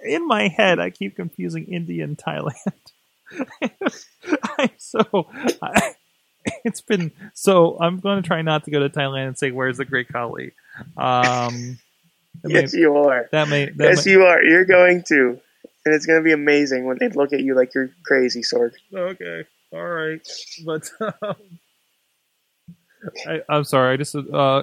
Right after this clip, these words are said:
Speaker 1: a random tweet came over the wire. "Hey, W W E Network needs to get <laughs> X P W video libraries." <laughs> No, they don't.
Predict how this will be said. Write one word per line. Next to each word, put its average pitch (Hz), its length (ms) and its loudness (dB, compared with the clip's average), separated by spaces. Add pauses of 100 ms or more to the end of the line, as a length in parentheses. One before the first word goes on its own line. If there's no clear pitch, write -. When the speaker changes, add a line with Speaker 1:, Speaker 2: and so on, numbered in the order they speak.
Speaker 1:
a 139 140 0
random 143 320 -2
tweet 135 300 -4
came 131 180 -2
over 127 160 0
the 120 80 -4
wire. 123 440 2 (280)
"Hey, 156 400 6 (220)
W 170 240 8
W 160 180 4
E - 20 0
Network 147 440 4
needs 151 180 -2
to 170 80 0
get 139 200 0
<laughs> - 40 -12
X 156 220 4
P 175 200 0
W 147 420 4
video 135 360 4
libraries." 156 960 4
<laughs> - 40 2 (960)
No, 196 220 10
they 175 160 6
don't. 143 420 4